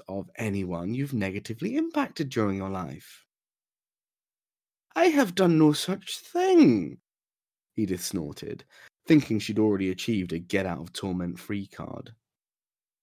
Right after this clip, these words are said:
"I've been a good Christian all my life." "Yes," said the demon, as it cast the howling sheets around her. "That's the problem."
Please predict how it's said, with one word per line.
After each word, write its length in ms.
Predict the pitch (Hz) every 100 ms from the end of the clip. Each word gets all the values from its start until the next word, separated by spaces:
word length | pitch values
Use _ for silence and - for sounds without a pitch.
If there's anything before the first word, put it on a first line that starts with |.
| _ 269
"I've 260 | 330 294
been 140 | 254 208
a 60 |
good 200 | 175 147
Christian 440 | - 175 - 180 175
all 180 | 190
my 240 | 208 196 208
life." 880 | 226 294 330 214 98 80 - - _ _ _ _ _ _ _ _ _ _ -
"Yes," 800 | 123 147 107 64 - - - - _ _ -
said 220 | - 90
the 60 | 90
demon, 540 | 85 82 67 - 104 _ _ _ -
as 120 | 101
it 140 | 101 -
cast 380 | 117 104 101
the 60 | 90
howling 460 | - 98 92 90 95
sheets 440 | - 101 87 -
around 380 | 85 87 90 90
her. 300 | 82 82 - _ _ _ _ _ _ _ _ _
"That's 380 | 110 139 131 -
the 100 | 113
problem." 840 | - - 143 131 73 60 - 90